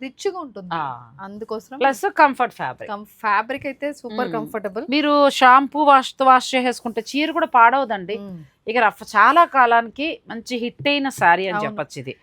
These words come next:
Speaker 2: ఒక
Speaker 1: అసలు
Speaker 2: వన్ ఇయర్
Speaker 1: మనకి
Speaker 2: నుంచి.
Speaker 1: ఐరన్ కూడా అవసరం లేదు,
Speaker 2: ఆ,
Speaker 1: మంచి
Speaker 2: అస్సలు ఐరన్ అవసరం లేదు. ప్లస్ ఏమన్నా పిల్లల దగ్గరికి ఇప్పుడు అబ్రాడ్ వెళ్ళే వాళ్ళు ఉంటారు,
Speaker 1: మ్మ్.
Speaker 2: అలాంటి వాళ్ళు
Speaker 1: మ్మ్.
Speaker 2: పట్టుకుపోవచ్చు. మనం ఏదైనా ఫంక్షన్లో కట్టుకోవచ్చు. కిట్టి పార్టీస్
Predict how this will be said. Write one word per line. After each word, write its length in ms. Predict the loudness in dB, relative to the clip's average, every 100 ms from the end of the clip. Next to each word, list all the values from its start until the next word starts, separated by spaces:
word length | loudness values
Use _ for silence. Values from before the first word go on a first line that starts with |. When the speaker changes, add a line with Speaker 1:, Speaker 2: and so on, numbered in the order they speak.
| _ -10
Speaker 2:
ఒక 100 | -4
Speaker 1:
అసలు 220 | 0 4
Speaker 2:
వన్ 180 | 4 2
ఇయర్ 200 | -4 -6
Speaker 1:
మనకి 120 | -10
Speaker 2:
నుంచి. 180 | -6 -4
Speaker 1:
ఐరన్ 280 | -4 -6 -10
కూడా 140 | -6 -6
అవసరం 300 | -6 -12 -12
లేదు, 200 | -14 -16
Speaker 2:
ఆ, 80 | -12
Speaker 1:
మంచి 300 | -4 2 4
Speaker 2:
అస్సలు 360 | 2 2 -2 -2 -8 _ _ _ 0
ఐరన్ 340 | 2 2 2
అవసరం 360 | 0 -2 -6 -4
లేదు. 240 | -2 0 0
ప్లస్ 260 | -2 -4 0
ఏమన్నా 380 | 2 2 2 0
పిల్లల 300 | 2 2 4
దగ్గరికి 260 | 2 -2
ఇప్పుడు 140 | -2 0
అబ్రాడ్ 320 | 2 4 4
వెళ్ళే 180 | 2 2
వాళ్ళు 180 | 2 2
ఉంటారు, 240 | 2 4
Speaker 1:
మ్మ్. 60 | 6
Speaker 2:
అలాంటి 220 | 4 4
వాళ్ళు 140 | 4
Speaker 1:
మ్మ్. 60 | 2
Speaker 2:
పట్టుకుపోవచ్చు. 520 | 2 -2 -2 -2 -4 0
మనం 240 | 2 2
ఏదైనా 260 | 0 0 0
ఫంక్షన్లో 480 | -2 -2 -4 -2 0
కట్టుకోవచ్చు. 540 | 0 -2 -8 -8 -8
కిట్టి 340 | -8 -8 -6
పార్టీస్ 440 | 2 4 4 -2